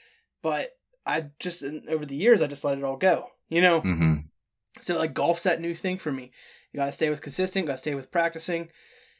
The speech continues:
Speaker 1: and, um, mentally, I just gotta continue to remember the positives, 'cause I have those bad days still. Don't get
Speaker 2: Right.
Speaker 1: me wrong, I, I share a lot of positive stuff, and I share a lot of negative stuff. Most of my negative stuff is funny things that happen. But I do have those days out there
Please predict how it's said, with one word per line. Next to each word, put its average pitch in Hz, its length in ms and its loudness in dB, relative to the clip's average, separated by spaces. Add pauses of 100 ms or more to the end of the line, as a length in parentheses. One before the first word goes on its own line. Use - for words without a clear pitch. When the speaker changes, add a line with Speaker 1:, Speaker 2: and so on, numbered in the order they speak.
(100)
Speaker 1:
and, 156 300 0
um, 143 380 0 (920)
mentally, 185 760 0 (540)
I 147 80 -2
just 160 120 -2
gotta 160 120 2
continue 160 340 -2
to 156 60 -2
remember 156 280 -2
the 156 60 -4
positives, 135 540 0
'cause - 100 -6
I 135 140 -4
have 147 380 0
those 143 200 -2
bad 139 300 0
days 135 260 -6
still. 113 400 -8 (580)
Don't 180 140 -2
get 165 100 2
Speaker 2:
Right. 147 80 0
Speaker 1:
me 170 60 -2
wrong, 170 160 4
I, 147 120 2 (100)
I - 80 0
share 175 220 2
a 147 40 4
lot 135 220 0
of - 100 -4
positive 190 420 4
stuff, 220 300 0
and 175 60 0
I 156 40 0
share 175 180 -2
a 175 60 2
lot 175 140 4
of 175 60 -2
negative 202 260 -2
stuff. 143 260 -2 (140)
Most 165 200 -2
of - 40 -6
my 185 100 2
negative 175 200 -4
stuff 165 160 -2
is - 120 -8
funny 180 280 0
things 143 240 -6
that 131 100 -6
happen. 127 400 -4 (380)
But 135 100 -2
I 175 120 2
do 214 180 -4
have 202 180 4
those 190 160 0
days 190 240 0
out 151 180 0
there 139 280 -4